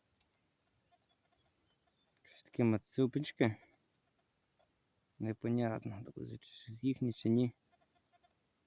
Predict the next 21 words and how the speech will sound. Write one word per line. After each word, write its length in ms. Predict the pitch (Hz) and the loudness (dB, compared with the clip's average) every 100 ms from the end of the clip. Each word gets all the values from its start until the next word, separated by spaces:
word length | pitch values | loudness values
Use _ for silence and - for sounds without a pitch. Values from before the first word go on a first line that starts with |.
| _ - | _ -10
Але 260 | 101 107 107 | -4 -2 -4
ось 140 | 107 | -6
таке. 420 | - 113 - 98 - _ _ _ _ _ | -4 -2 -2 -4 -8 _ _ _ _ _
Може, 240 | 110 107 104 | 0 0 0
бусина 360 | 123 123 117 107 | -2 0 2 2
якась. 300 | 110 104 - _ _ _ _ | -2 -8 -10 _ _ _ _
Не 280 | - 110 117 | 0 4 4
знаю. 420 | 104 101 95 98 98 | 4 4 4 2 -4
Забираємо. 600 | - 107 117 127 135 139 110 _ _ _ _ _ _ _ _ _ | -14 -8 -8 -6 -8 -12 -14 _ _ _ _ _ _ _ _ _
Так, 200 | 117 110 _ | -6 -6 _
друзі, 360 | 113 110 104 - _ _ _ | -6 -4 -6 -12 _ _ _
красота. 680 | - 107 110 - 107 101 92 _ _ _ _ _ _ _ _ _ | -10 -8 -8 -4 -4 -4 -8 _ _ _ _ _ _ _ _ _
В 60 | 107 | -8
лісочку. 600 | 104 - 123 123 - 151 - | -8 -4 -2 -2 -2 -6 -6
Камради 400 | - 107 123 117 | -4 -2 0 0
бродять. 460 | 117 123 131 131 - _ _ _ _ _ _ _ _ _ | 2 2 2 0 -2 _ _ _ _ _ _ _ _ _
У 40 | - | -6
мене 240 | 120 127 | -4 -4
такий 240 | - 131 123 | -6 -6 -4
глибоченький 680 | 123 123 131 - 135 - 127 | -4 0 0 2 0 0 -6
сигнал. 480 | 123 120 131 151 | -2 0 2 0